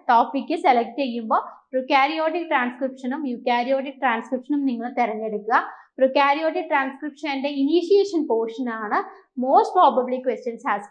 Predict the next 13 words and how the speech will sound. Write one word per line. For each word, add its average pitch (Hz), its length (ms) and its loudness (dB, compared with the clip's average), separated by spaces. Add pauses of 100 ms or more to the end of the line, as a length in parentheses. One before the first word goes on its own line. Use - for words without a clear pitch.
ചെയ്യാൻ 226 240 -8 (180)
ചാൻസ് 220 420 -2
ഉള്ള 254 180 2
ഒരു 247 140 2
ഏരിയ 247 240 -2
എന്ന് 254 160 -4
പറയുന്നത്. 247 420 2 (440)
Eukaryotic 339 600 2 (100)
റെപ്ലിക്കേഷനിൽ 254 680 -4
വരുമ്പോ 226 300 0 (460)
അത് 233 160 2
ഈ 269 120 -2
പറഞ്ഞ 247 240 0